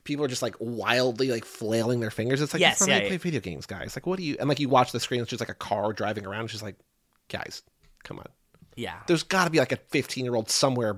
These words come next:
Speaker 1: nearby. Like, they know what, to make it look realistic.
Speaker 2: Yeah, somebody, somebody doesn't have a kid here. Like, s-, not one of you has a child.
Speaker 1: But, <laughs> but the two guys come in to shake down Danny for the diamonds,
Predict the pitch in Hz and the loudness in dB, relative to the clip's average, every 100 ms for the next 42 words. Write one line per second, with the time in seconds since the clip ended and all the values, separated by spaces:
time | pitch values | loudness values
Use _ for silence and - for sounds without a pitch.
0 | 104 113 98 95 104 113 147 139 117 110 | -4 -4 -2 -2 -4 -2 0 2 0 -2
1 | _ 120 127 - 110 - 107 226 165 127 | _ -4 -2 -2 -4 -4 -4 0 2 2
2 | - 180 196 208 185 - 190 196 190 190 | 4 4 6 6 6 4 4 4 2 4
3 | 180 165 - 170 175 170 175 - 123 113 | 2 0 0 -2 0 -2 -2 -6 -6 0
4 | - - 175 175 139 156 175 160 170 175 | 2 6 6 6 6 6 6 4 2 4
5 | 151 156 - 143 147 151 160 - _ _ | 4 2 2 2 2 0 -6 -14 _ _
6 | _ - - 135 147 - - - - _ | _ -20 -10 2 2 4 2 2 -2 _
7 | 139 135 - 190 185 170 - - 156 147 | -4 -4 -2 0 6 6 6 0 -2 0
8 | 147 135 127 123 - 131 127 - 127 131 | 0 0 -2 -2 -2 0 0 0 -2 0
9 | 127 127 131 127 117 110 101 101 104 | -2 -2 -4 -4 -4 -4 -6 -10 -10